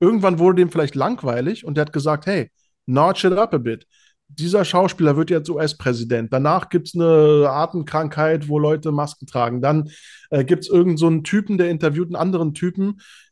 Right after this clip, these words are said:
Was weiß ich. Also für mich ist das einfach ganz normale Realität. Ich hab da kein Problem mit, hab auch keine Angst davor, weil ich spür mich ja, ich rede ja mit dir,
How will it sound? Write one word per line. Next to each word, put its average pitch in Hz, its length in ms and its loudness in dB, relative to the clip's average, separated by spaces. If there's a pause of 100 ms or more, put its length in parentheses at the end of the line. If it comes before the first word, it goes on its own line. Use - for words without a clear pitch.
(420)
Was 190 220 -4
weiß 214 160 0
ich. - 300 -4 (100)
Also 156 160 4
für 165 160 -2
mich 226 200 2
ist 277 180 -4
das 220 120 0
einfach 196 380 -4 (420)
ganz 175 300 -2
normale 165 400 2
Realität. 143 480 2
Ich 120 100 -8
hab 147 120 -8
da 156 80 -4
kein 151 220 -2
Problem 151 400 2
mit, 156 120 -2
hab 131 140 -6
auch - 100 -12
keine 135 260 -4
Angst 196 260 -4
davor, 175 320 0
weil 139 180 2 (640)
ich 165 240 -2
spür 196 340 2
mich 226 240 0
ja, 233 340 0
ich - 200 -6
rede 190 220 4
ja 208 120 0
mit 202 240 -6
dir, 247 380 -2